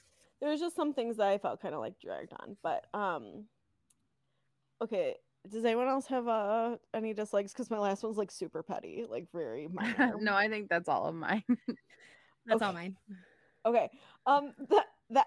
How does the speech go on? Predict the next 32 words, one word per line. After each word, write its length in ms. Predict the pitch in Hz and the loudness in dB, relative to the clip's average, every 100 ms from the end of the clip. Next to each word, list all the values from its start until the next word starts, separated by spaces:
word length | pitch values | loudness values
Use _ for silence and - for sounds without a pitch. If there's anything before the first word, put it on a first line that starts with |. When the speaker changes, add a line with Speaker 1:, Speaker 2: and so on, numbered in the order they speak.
| - | 6
Speaker 1:
end 540 | 311 339 349 - 214 - 226 | 4 4 -2 -6 -12 -14 -10
z-, 200 | 240 208 - 202 | -8 -10 -12 -8
jacuzzi 480 | 226 269 240 254 302 | -6 -2 -4 -4 -4
scene 420 | 311 285 294 320 392 _ _ _ _ 240 | -4 -4 -2 -4 -6 _ _ _ _ -6
just 260 | 277 - | -4 0
was 140 | 302 320 | 2 6
unnecessary 640 | - 285 277 277 285 294 285 | 6 6 4 2 -2 -2 0
for 120 | 285 | -2
me, 100 | 277 | 0
and 160 | 254 285 | 2 2
it 20 | |
just 160 | 247 | 4
bothered 320 | 247 240 277 277 | 6 8 8 4
me 180 | 302 | 0
because 360 | 294 294 269 240 170 - | 0 4 4 4 -4 -10
Speaker 3:
<laughs> 140 | - | -16
Speaker 1:
she 360 | - 302 311 339 | -6 0 2 2
very 300 | 339 339 311 | 0 0 2
much 300 | 269 330 - | 0 0 2
so 140 | 294 | 4
was 180 | 254 220 | 4 4
like, 300 | 240 226 - | 4 2 0
"No." 720 | 196 226 254 226 202 190 190 202 262 | -2 6 8 8 8 4 0 -8 -12
Speaker 3:
Yeah. 60 | 240 _ _ - | -18 _ _ 0
Speaker 1:
Although 360 | 247 254 269 302 | 2 4 2 0
she 180 | - 254 | -4 -2
said 200 | 233 226 | -2 0
it, 120 | - 180 | -4 -8
that 100 | - - | -10 -10
she's 300 | 208 214 190 | -12 -10 -8
never 260 | 190 190 180 | -6 -4 -2
actually, 880 | 123 156 - 208 196 208 214 226 | 0 0 -2 -6 -2 0 0 -2